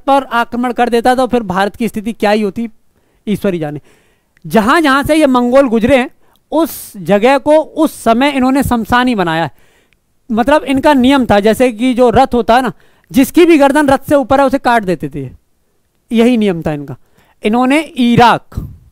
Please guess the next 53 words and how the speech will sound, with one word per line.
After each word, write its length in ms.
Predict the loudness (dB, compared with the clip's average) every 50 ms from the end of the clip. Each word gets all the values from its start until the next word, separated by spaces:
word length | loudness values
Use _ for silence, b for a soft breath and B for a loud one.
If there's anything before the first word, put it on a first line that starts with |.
| _ _ _ _ _ _ _ _ _ _ _ -8 -4
ईरान, 440 | -2 0 2 0 0 -2 -6 -12 -18 _ _ _ _ _ _ _ _ _ _
इसकी 500 | -6 -6 -6 -4 -2 2 4 4 4 4
उस 300 | 0 -2 -4 -4 -4 -2
समय 240 | 0 -2 -2 -2 -2
की 100 | 0 0
आबादी 340 | 2 2 2 2 0 0 -2
को 160 | -2 -2 -2
इत-, 260 | -2 -6 -10 -8 -6
मतलब, 360 | -4 -4 -2 -2 -2 -2 -2 -8 _ -8
इतनी 260 | -6 -2 0 0 0
तरह 240 | 2 2 2 2 2
से 80 | 0 0
नष्ट 200 | -2 -4 -2 -2
किया 120 | -2 0
था 100 | 0 -2
कि 100 | -4 -6
उतनी, 340 | -8 -10 -10 -6 -4 -2 -2
वापस 440 | 0 0 0 0 2 0 0 -2 -2
से 60 | -4
उतनी 200 | -6 -4 -2 0
आबादी 320 | 0 2 2 0 0 0
होने 180 | -2 -2 -2 -2
के 100 | -2 0
लिए 160 | 0 0 -2 b b b b b b -4
उन्हें 180 | -2 0 0
कम 120 | 0 0 0
से 60 | -2
कम 100 | -2 0
पचास 320 | 0 0 2 2 0 0
से 100 | 0 -2
साठ 240 | -2 0 -2 -2 -2
साल 180 | 0 -2 -2 0
बाद 260 | 0 0 0 2 0
में 120 | 0 -2
लगे 200 | -4 -4 -4 -6
थे। 120 | -8 -10 -14 -16 _ _ _ _ _ _ _ _ _ _ -4
उस 160 | -4 -4 0
समय 400 | 0 0 0 2 0 -2 -2 -4 -6
विश्व 440 | -6 -4 -4 -4 -4 -4 -8 -10 -6
की, 140 | -6 -6
पूरे 320 | -6 -4 -4 0 0 2 2
विश्व 280 | 2 -2 -4 -6 -8
की 200 | -6 -4 -4 -4
जो 420 | -2 0 0 2 2 2 0 0 -4 -4
जनसंख्या 540 | -2 -2 -2 -2 -2 -6 -4 -2 -2 -2
थी, 140 | -2 -4 -6
वो 140 | -6 -6 -6
शायद 560 | -4 -2 -2 -2 -2 -4 -8 -16 -20 -20 -6 -2
बीस 220 | 0 0 0 0
करोड़ 240 | 0 -2 0 0 -2
के 80 | -2 -4
समथिंग 360 | -6 -6 -6 -6 -8 -8 -8
थी, 80 | -12